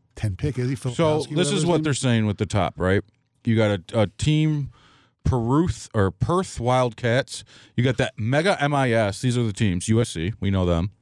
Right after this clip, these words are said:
Speaker 1: Mm-hmm.
Speaker 2: J L Borg, no idea. The G League Ignite. Oh,
Speaker 1: Okay.
Speaker 2: another G League Ignite.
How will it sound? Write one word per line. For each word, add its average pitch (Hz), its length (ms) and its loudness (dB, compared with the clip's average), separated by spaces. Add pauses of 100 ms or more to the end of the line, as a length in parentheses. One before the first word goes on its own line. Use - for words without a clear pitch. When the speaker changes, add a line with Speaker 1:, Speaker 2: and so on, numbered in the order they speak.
Speaker 1:
Mm-hmm. 113 240 -6 (240)
Speaker 2:
J 135 280 0
L 151 200 2
Borg, 110 640 -2 (400)
no 82 240 0
idea. 69 400 -6 (760)
The 120 140 -2
G 117 180 -4
League 165 260 0
Ignite. 117 520 0 (520)
Oh, 185 200 0
Speaker 1:
Okay. 110 160 -10
Speaker 2:
another 147 280 0
G 117 240 0
League 107 220 2
Ignite. 95 480 0